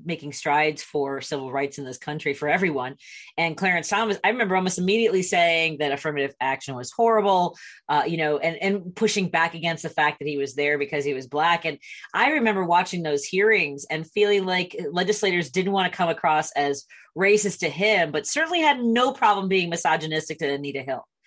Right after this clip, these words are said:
It was, it was very <laughs> confusing for me 'cause I, I, you know, I was young and I'm trying to understand all of this, but it seemed as though, you know, they,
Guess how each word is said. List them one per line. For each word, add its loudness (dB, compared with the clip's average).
It 6
was, 6
it 2
was 2
very 4
<laughs> -20
confusing 0
for 4
me 0
'cause -2
I, 2
I, 4
you -2
know, 2
I 4
was 0
young 4
and 0
I'm -2
trying -2
to 4
understand -2
all 4
of -2
this, -2
but 4
it 2
seemed -2
as -2
though, 4
you 0
know, 0
they, 0